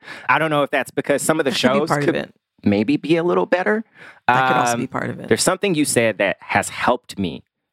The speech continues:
Speaker 1: a lot, which is why I'm excited to talk more about this.
Speaker 2: Oh.
Speaker 1: So you said to me the other day, you have to approach watching the shows as, as you watch genre television. And so,
Speaker 2: Yes.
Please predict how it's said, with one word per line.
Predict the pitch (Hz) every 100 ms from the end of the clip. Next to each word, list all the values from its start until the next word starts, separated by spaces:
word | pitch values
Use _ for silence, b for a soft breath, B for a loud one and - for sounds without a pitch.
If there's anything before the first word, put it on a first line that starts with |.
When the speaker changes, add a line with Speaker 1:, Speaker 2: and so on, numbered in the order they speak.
| -
Speaker 1:
a | 95
lot, | 85 92 87 - - _ b b -
which | -
is | 120
why | 90 110 110
I'm | 104
excited | - 101 90
to |
talk | - 90 85
more | 87 78
about | 71 87 80
this. | - - -
Speaker 2:
Oh. |
Speaker 1:
So | 170
you | 160 196
said | 185 170
to |
me | 139 143
the | 127 120
other | 117 101
day, | 107 104 98 92 - _
you | 110 131
have | 160 190
to | 247 254
approach | - - 127 123 -
watching | - 113 - 113
the | 98
shows | - 101 92 87 -
as, | 98 - _
as | 110 117 98
you | 117
watch | 95 101 90 - - _
genre | 143 139 107
television. | - 73 71 - - _ B B B
And | 110 107
so, | 127 120 113 107
Speaker 2:
Yes. | -